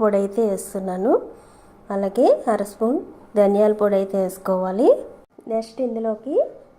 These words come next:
ఒక స్పూన్ అల్లం వెల్లుల్లి పేస్ట్ అయితే వేసుకోవాలి. ఈ అల్లం వెల్లుల్లి పేస్ట్ని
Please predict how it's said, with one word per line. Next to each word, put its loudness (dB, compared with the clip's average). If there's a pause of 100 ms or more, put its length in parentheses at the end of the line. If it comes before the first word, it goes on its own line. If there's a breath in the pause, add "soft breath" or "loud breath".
(100)
ఒక -4
స్పూన్ -6
అల్లం -4
వెల్లుల్లి -8
పేస్ట్ -10
అయితే -10
వేసుకోవాలి. -8 (720)
ఈ 0 (140)
అల్లం 2
వెల్లుల్లి 2
పేస్ట్ని 2